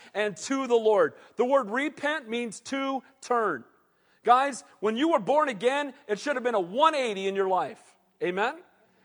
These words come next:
Everything changed. My passions changed. My priorities changed. The things that are,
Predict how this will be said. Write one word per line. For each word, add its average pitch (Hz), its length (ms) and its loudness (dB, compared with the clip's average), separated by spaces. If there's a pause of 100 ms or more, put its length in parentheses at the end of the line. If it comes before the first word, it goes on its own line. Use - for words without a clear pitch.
Everything 285 500 4
changed. 190 440 -6
My 208 140 4
passions 269 560 2
changed. 220 340 -8
My 208 140 0
priorities 254 680 2
changed. 214 540 -8 (240)
The 208 100 -2
things 302 280 -4
that 254 120 4
are, 180 140 -2